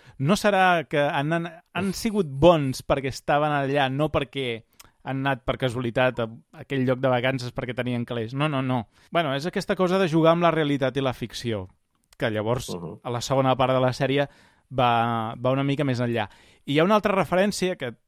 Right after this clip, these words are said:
Speaker 1: tampoc no és la primera vegada, ja l'havia fet el Ryan Murphy a, a American Horror Stories, que és, eh, parlar de Netflix, quan és una sèrie
Speaker 2: Mhm, mhm.
Speaker 1: American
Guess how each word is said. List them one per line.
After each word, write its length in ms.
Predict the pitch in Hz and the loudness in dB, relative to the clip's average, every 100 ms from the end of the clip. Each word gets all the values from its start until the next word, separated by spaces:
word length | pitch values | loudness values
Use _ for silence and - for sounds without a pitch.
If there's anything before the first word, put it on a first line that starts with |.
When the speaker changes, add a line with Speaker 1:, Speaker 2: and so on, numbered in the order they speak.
| _ | _
Speaker 1:
tampoc 800 | 135 127 123 123 117 - 165 165 | -4 -2 -2 -2 -6 0 0 2
no 100 | 165 | 0
és 80 | 156 | 2
la 140 | 170 | 2
primera 320 | 160 143 147 151 | 4 2 2 2
vegada, 280 | 143 165 127 | 4 2 2
ja 400 | 120 131 143 143 | 0 0 2 2
l'havia 360 | 139 131 143 139 | 0 2 0 0
fet 240 | 160 147 | -2 -2
el 80 | 113 | 0
Ryan 220 | 127 143 | 2 4
Murphy 320 | 151 160 147 | 2 0 0
a, 220 | 123 120 117 | 2 2 0
a 160 | 139 | -2
American 340 | 120 139 147 143 131 | -4 -4 -4 -4 -2
Horror 240 | 139 139 139 | -2 0 -2
Stories, 360 | - 143 165 | -2 -2 -2
que 60 | 156 | -4
és, 80 | 139 - - _ _ | -8 -12 -20 _ _
eh, 80 | - | -4
parlar 280 | - 135 135 | 0 4 4
de 60 | 135 | 2
Netflix, 580 | 196 - 131 - - - _ _ - | 0 -2 -6 -6 -14 -18 _ _ -14
quan 140 | 113 | -8
és 60 | 120 | -4
una 160 | 139 139 | -2 0
sèrie 320 | 135 135 151 | 0 2 2
Speaker 2:
Mhm, 140 | 190 156 - | 0 -8 -8
mhm. 220 | 101 - - _ _ _ - | -8 -6 -10 _ _ _ -20
Speaker 1:
American 340 | 107 123 135 | -8 -4 -2